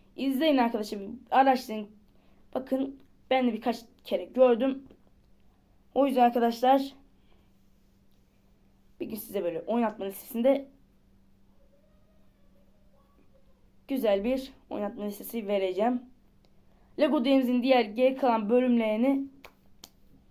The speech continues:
yayın şeye koyacağım, oynatma listemize koyacağım. Arkadaşlar bayağı güzel bir filmdi. İzlemeyi düşünüyorum arkadaşlar. Bence siz de izlemeyi düşünün. Yani kitabın kapağına göre bir yargılamayın.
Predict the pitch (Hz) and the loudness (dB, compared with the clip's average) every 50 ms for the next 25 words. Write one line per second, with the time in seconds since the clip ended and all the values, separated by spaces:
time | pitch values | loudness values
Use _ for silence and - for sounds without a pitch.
0 | _ _ - - - 202 202 214 214 220 226 220 214 208 202 196 - - - _ | _ _ -20 -10 -2 0 0 0 0 0 -6 -6 -6 -6 -6 -8 -10 -14 -20 _
1 | _ _ _ _ _ _ _ _ _ _ - _ - - - - 220 220 220 220 | _ _ _ _ _ _ _ _ _ _ -20 _ -20 -12 -6 -4 -2 -2 -4 -4
2 | - 208 185 185 185 185 170 196 214 214 220 214 - 208 208 202 - - 190 180 | -6 -6 -6 -4 -4 -4 -2 -2 0 -2 -2 -4 -4 -4 -6 -6 -6 -8 -10 -10
3 | 170 180 175 170 - - - 254 247 247 208 247 269 277 277 277 277 - - - | -8 -10 -10 -10 -6 0 4 4 4 4 4 2 2 2 2 -2 -6 -10 -12 -14
4 | - - - _ _ _ _ _ _ _ _ - - - - - - - - 269 | -16 -18 -20 _ _ _ _ _ _ _ _ -20 -20 -20 -20 -18 -8 -2 2 2
5 | 269 285 269 254 247 240 240 214 214 214 233 233 214 196 190 190 - - 214 208 | 4 4 4 2 2 0 2 0 2 4 4 4 4 4 2 0 -4 -8 0 2
6 | 240 233 233 214 214 208 208 - - - - _ _ _ _ - - - - - | 2 2 2 2 -2 -4 -6 -8 -14 -20 -20 _ _ _ _ -20 -20 -20 -10 -4
7 | - 269 247 233 240 226 240 254 247 - - _ _ _ _ _ _ _ _ _ | -2 0 2 4 4 2 2 0 -2 -6 -10 _ _ _ _ _ _ _ _ _
8 | - - - - - - 247 254 277 277 277 269 - _ - - _ _ - - | -20 -20 -20 -18 -12 -8 -8 -8 -8 -8 -12 -14 -20 _ -20 -20 _ _ -14 -8
9 | - - 247 233 214 202 190 226 - - 247 233 226 214 214 208 220 214 226 226 | -2 -2 0 0 0 -2 -6 -8 -8 -4 -4 -2 -2 -2 -2 -2 -4 -4 -2 0
10 | 247 240 240 233 226 208 220 - - - 233 214 202 220 208 202 220 208 202 226 | 0 2 2 0 -2 -4 -10 -14 -14 -12 -12 -10 -6 -6 -6 -6 -6 -6 -6 -6
11 | 220 202 196 190 208 208 - 214 202 202 202 196 190 190 190 190 - - 240 226 | -4 -4 -4 -6 -8 -10 -10 -10 -8 -6 -6 -4 -4 -6 -6 -8 -8 -6 -4 -4
12 | 220 202 202 - 214 214 226 214 214 220 208 208 202 185 185 190 208 220 233 226 | -4 -4 -4 -6 -6 -4 -4 -4 -4 -4 -4 -4 -4 -4 -2 2 2 2 2 4
13 | 233 247 240 226 226 233 262 269 269 - | 2 2 2 2 2 0 -2 -4 -6 -10